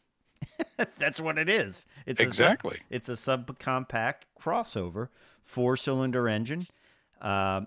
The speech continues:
Speaker 1: you could get it in all-wheel drive, uh, with a hatchback on the back. Uh, it makes a lot of sense. It's amazing what it can do, what, what it can haul, and it's a small car to drive around. I think it's a good idea.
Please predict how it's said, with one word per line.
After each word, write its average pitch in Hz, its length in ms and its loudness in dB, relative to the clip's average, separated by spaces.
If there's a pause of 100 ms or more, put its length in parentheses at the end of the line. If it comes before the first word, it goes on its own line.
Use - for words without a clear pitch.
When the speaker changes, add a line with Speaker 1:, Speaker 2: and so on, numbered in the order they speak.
Speaker 1:
you 113 160 0
could 110 240 -4
get 104 180 -4
it 117 140 -6
in 113 100 -4
all-wheel 98 500 0
drive, 95 520 -4 (440)
uh, 120 320 0 (140)
with 131 160 0
a 135 60 2
hatchback 131 600 -2 (180)
on 87 100 -10
the 80 80 -10
back. 76 360 -12 (440)
Uh, 85 280 -8 (200)
it 107 160 -2
makes 113 280 0
a 131 40 -2
lot 120 140 2
of 139 80 -4
sense. 190 340 -6
It's 90 160 -8
amazing 101 460 -2
what 104 160 -4
it 110 60 -8
can 110 180 -6
do, 139 260 -10 (160)
what, 87 240 -8 (160)
what 92 200 -6
it - 80 -12
can 98 120 -6
haul, 113 560 0
and 92 240 -6
it's 80 180 -14
a 92 80 -10
small 98 440 -4
car 101 340 -6
to 101 80 -8
drive 101 340 -6
around. 110 360 -6 (560)
I 90 120 -6
think 117 220 -8
it's - 80 -20
a - 60 -20
good 117 160 -2
idea. 117 400 -4